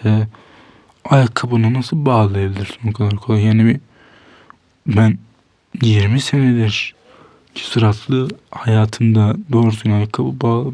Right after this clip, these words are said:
ben ayakkabılarımı hala bağlamayı bilmiyorum mesela. Karmaşık ve zor gelen bir süreç. Diyebileceğim tek şey şu: bizim elimizde değil. Ya doğuştan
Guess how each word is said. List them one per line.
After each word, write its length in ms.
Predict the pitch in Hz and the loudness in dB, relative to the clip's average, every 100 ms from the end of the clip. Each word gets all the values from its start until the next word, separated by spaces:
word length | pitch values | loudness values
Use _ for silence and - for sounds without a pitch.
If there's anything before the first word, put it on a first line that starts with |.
| 127 | 0
ben 100 | 113 | 2
ayakkabılarımı 760 | 113 120 107 110 120 107 107 123 | 2 0 -2 -2 0 2 2 0
hala 320 | 151 120 107 | 0 0 0
bağlamayı 540 | 110 104 107 110 135 | 0 0 0 0 0
bilmiyorum 480 | 147 143 123 104 104 | 0 0 0 -2 -2
mesela. 560 | 104 104 - 117 107 110 - - - - - - _ _ _ 269 180 - | -4 -6 -6 -4 -2 -4 -12 -20 -20 -20 -20 -20 _ _ _ -6 -4 -4
Karmaşık 800 | - - 107 104 101 131 113 - | -6 -2 0 0 0 -2 -4 -2
ve 140 | 110 | 0
zor 400 | 110 110 120 131 | 0 0 2 2
gelen 460 | 135 110 104 104 107 | 0 -2 -2 -4 -8
bir 40 | |
süreç. 640 | - - 113 110 - - - _ _ _ _ - - - - - - _ _ - _ - _ _ _ _ 165 151 | -8 -6 -4 -4 -8 -10 -12 _ _ _ _ -20 -20 -20 -20 -20 -20 _ _ -20 _ -20 _ _ _ _ 0 2
Diyebileceğim 640 | 156 147 151 143 135 139 | 2 2 2 0 0 0
tek 240 | 131 127 113 | 0 0 0
şey 220 | 127 127 | -2 -2
şu: 320 | - 113 95 - _ _ - _ | -2 -2 -2 -6 _ _ -20 _
bizim 260 | 143 135 135 | -2 2 2
elimizde 560 | 113 107 110 107 117 107 | 2 2 2 0 -4 0
değil. 280 | 107 101 - - _ _ - - - - _ - | 2 0 -6 -20 _ _ -20 -20 -20 -20 _ -4
Ya 200 | 131 113 | -2 0
doğuştan 600 | 117 110 107 - 113 | 2 2 0 0 0